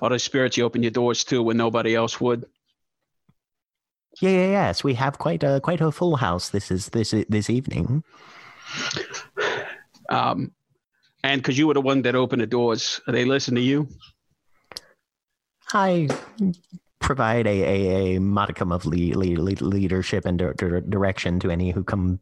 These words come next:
Speaker 2: through, through the doors of the g-, g-, Golden Nugget.
Speaker 1: Let me ask you this. Would you be willing to reach out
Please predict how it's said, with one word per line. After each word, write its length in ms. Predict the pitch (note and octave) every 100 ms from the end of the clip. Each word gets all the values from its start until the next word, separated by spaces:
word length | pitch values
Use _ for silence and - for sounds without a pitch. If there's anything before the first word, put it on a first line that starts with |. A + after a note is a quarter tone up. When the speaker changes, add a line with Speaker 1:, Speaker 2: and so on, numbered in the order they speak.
| -
Speaker 2:
through, 320 | - A#2+ B2
through 300 | - C#3+ D#3+
the 100 | F3
doors 280 | E2 E2 E2+
of 80 | D2
the 80 | E2
g-, 140 | E2
g-, 240 | F2 E2 -
Golden 340 | G2 E2+ D#2+ D#2+
Nugget. 380 | D2+ D2 C3 - _ _ _ - - _ _ _ _ _ _ _ _ _ _ _ _ - - - - - - - _ _ - -
Speaker 1:
Let 220 | - C#3+
me 120 | C#3
ask 160 | B2 -
you 60 |
this. 340 | A2 - - - - - - - - - - - _ - _ _ _ _ _ _ _ _ _ _ -
Would 160 | C3+ B2+
you 120 | D#3
be 120 | F3
willing 340 | D#3+ D3 C#3 A2+
to 80 |
reach 320 | A2 A2+ B2 C3
out 380 | A2+ A2+ -